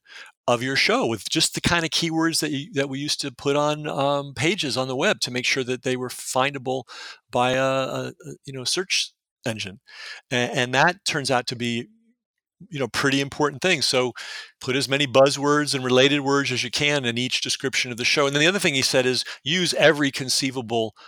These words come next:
syndication service out there. They cost nothing, I mean, at least currently. And,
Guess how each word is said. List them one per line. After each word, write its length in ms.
syndication 800
service 420
out 200
there. 260
They 80
cost 360
nothing, 580
I 40
mean, 160
at 60
least 240
currently. 460
And, 560